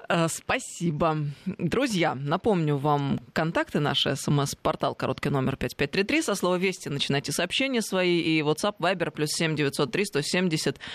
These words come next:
шесть три шесть три. Сюда можно писать бесплатно. Подписывайтесь и на Telegram нашей радиостанции. Он называется «Вести Ф М+», латиница в одно слово. Ну, и на меня можно тоже подписаться. Он, Telegram называется «Шафран» по-русски.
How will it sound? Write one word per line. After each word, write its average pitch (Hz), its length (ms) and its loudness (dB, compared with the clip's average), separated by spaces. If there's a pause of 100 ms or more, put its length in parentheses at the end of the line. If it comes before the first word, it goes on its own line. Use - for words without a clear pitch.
шесть - 280 0
три 220 160 -2
шесть 151 260 -2
три. 190 140 -2
Сюда 160 240 0
можно 160 240 -2
писать - 400 -2
бесплатно. 160 580 0
Подписывайтесь 180 760 -2
и 190 280 0
на 170 120 2
Telegram 151 400 -2
нашей 165 300 -2
радиостанции. 139 760 -2
Он 170 220 2
называется 139 400 0
«Вести 156 320 -2
Ф 156 120 -4
М+», 165 140 0 (220)
латиница 160 440 0
в 131 40 0
одно 143 180 2
слово. 139 320 0 (260)
Ну, 262 120 0
и 185 100 0
на 165 80 4
меня 143 220 2
можно 175 260 0
тоже 151 180 -2
подписаться. 156 540 -4
Он, 131 320 -4
Telegram 160 560 -2
называется 143 560 -2
«Шафран» - 400 -4
по-русски. - 480 -4